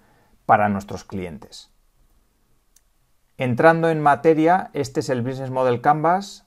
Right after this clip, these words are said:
Eh, originalmente es de Alex Osterwalder y, y, bueno, apareció en business model generation punto com,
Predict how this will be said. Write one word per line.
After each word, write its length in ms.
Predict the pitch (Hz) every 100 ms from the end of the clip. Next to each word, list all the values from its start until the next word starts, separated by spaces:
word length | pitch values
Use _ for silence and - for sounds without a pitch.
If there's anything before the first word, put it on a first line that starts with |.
| _ -
Eh, 720 | 101 104 104 101 98 95 92 _ _ _ _ _ _ -
originalmente 960 | 117 110 - 117 131 131 139 123 127 123
es 100 | 113
de 160 | 110
Alex 320 | 117 127 120
Osterwalder 800 | 123 - 110 101 135 135 160 190 - _ _ _
y, 540 | - 104 98 101 98 -
y, 40 | 101
bueno, 300 | 117 117 113
apareció 1040 | 101 98 98 120 117 117 113 107 101 -
en 540 | 101 104 104 101 95 98
business 320 | 113 120 113
model 320 | 117 113 107
generation 800 | - 104 101 120 123 147 151 135
punto 340 | 117 104 101 -
com, 460 | 135 165 180 175